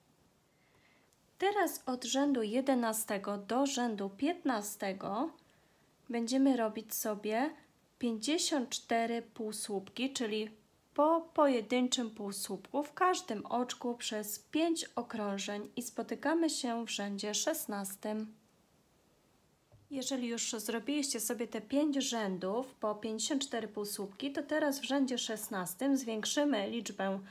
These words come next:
e, półsłupków do sześćdziesięciu sześciu, ale troszkę w inny sposób. I będziemy robić to w następujący sposób.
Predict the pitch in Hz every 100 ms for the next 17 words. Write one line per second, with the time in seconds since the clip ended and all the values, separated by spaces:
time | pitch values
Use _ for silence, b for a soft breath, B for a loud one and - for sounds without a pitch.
0 | B B B B - 220 214 220 214 277
1 | 269 214 196 190 269 247 196 240 208 202
2 | 202 247 269 269 214 - 202 190 - 214
3 | 285 - 220 311 320 220 - 247 240 208
4 | 208 240 - 190 165 - - B B B
5 | B B B B - 277 330 285 226 233
6 | 226 220 208 208 - 208 208 208 220 269
7 | 277 - 220 214 214 202 196 196 220 -
8 | 185 151 -